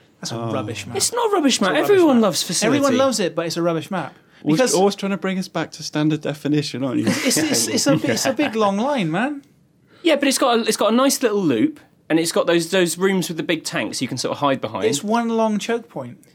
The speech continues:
Speaker 3: Yeah, well, that's, that's why it's f-, so fun. <laughs> Well, this is a terrible argument. <laughs>
Speaker 1: Yeah, you, but, you know, hey, look, everyone loves Facility because when you see your buddy spawns, you're like, "I know where he is." You run to him
Speaker 3: <laughs> Yeah.
Speaker 1: to shoot him before he gets a machine, he gets a
Speaker 2: I,
Speaker 1: decent gun.
Speaker 2: I remember that,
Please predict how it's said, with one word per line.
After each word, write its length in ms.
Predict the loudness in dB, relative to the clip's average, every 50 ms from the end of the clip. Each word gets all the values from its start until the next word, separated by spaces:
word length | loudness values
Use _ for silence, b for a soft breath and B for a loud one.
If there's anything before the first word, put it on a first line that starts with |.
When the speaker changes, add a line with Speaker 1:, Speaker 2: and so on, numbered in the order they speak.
| b b b b b
Speaker 3:
Yeah, 260 | -2 0 2 2 4
well, 120 | 2 2 2
that's, 280 | 2 2 0 0 -2
that's 240 | -2 -2 -2 -2 -2
why 120 | -2 -2 -4
it's 100 | -4 -6
f-, 160 | -10 -12 -14 -16
so 240 | -10 -4 -2 -2 -2
fun. 340 | -2 -2 -2 -2 0 -2 -4 -6 -8 -8
<laughs> 100 | -6 -4
Well, 360 | -2 0 2 2 2 2 0
this 100 | -2 -4
is 100 | -6 -6
a 40 | -6
terrible 360 | -4 -2 0 0 0 0 0
argument. 460 | 0 0 0 0 0 0 0 0 0 0 0 0
<laughs> 100 | 0 0
Speaker 1:
Yeah, 340 | -2 0 0 -2 -2 -2 -2 -2 -2 -2
you, 100 | 0 0
but, 160 | 2 2 2
you 80 | 2
know, 60 | 2 2
hey, 160 | 2 2 2
look, 180 | 2 0 0 0
everyone 300 | 0 -2 0 0 0 -2
loves 140 | -2 -4 -4
Facility 320 | -6 -8 -8 -6 -6 -8
because 480 | -8 -8 -8 -8 -8 -8 -8 -10 -12 -16 _ _ _ _ _ -8
when 160 | -6 -4 -2
you 100 | -2 -2
see 120 | -4 -4 -4
your 100 | -4 -2
buddy 220 | 0 0 0 -2
spawns, 560 | -4 -6 -6 -6 -4 -4 -6 -8 -12 -12 -12 -12
you're 100 | -10 -10
like, 80 | -10 -8
"I 80 | -8 -8
know 100 | -8 -8
where 100 | -10 -10
he 80 | -10 -10
is." 140 | -8 -6
You 100 | -4 -2
run 200 | 0 0 2 0
to 100 | 0 0
him 40 | 0
Speaker 3:
<laughs> 60 | -2
Yeah. 60 | -2 -2
Speaker 1:
to 80 | -2
shoot 340 | -2 0 0 0 0 0 -2
him 60 | -4 -4
before 200 | -4 -4 -2 -2
he 40 | 0
gets 140 | 0 -2 -2
a 20 | -2
machine, 260 | -4 -4 -4 -6 -4
he 60 | -2
gets 160 | -2 0 0
a 40 | 2
Speaker 2:
I, 80 | 2 2
Speaker 1:
decent 240 | 0 -2 -4 -8 -6
gun. 260 | -4 -4 -4 -4 -4 0
Speaker 2:
I 100 | 2 2
remember 360 | 4 4 4 4 2 0 -2
that, 240 | -4 -6 -10 -12 -12